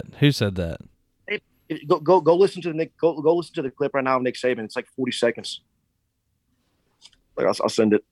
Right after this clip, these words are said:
Speaker 1: Okay.
Speaker 2: Nick Saban, y-, y-, did you ever see the clip of Nick Saban, um,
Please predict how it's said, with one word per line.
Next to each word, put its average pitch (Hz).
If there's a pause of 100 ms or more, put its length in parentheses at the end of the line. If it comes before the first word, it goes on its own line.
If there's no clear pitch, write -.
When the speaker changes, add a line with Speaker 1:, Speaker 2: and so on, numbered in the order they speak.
(280)
Speaker 1:
Okay. 95 (260)
Speaker 2:
Nick 165
Saban, 175 (1080)
y-, 127 (140)
y-, 143
did 143
you 165
ever 175
see 156
the 165
clip 143
of 127
Nick 135
Saban, 131
um, 113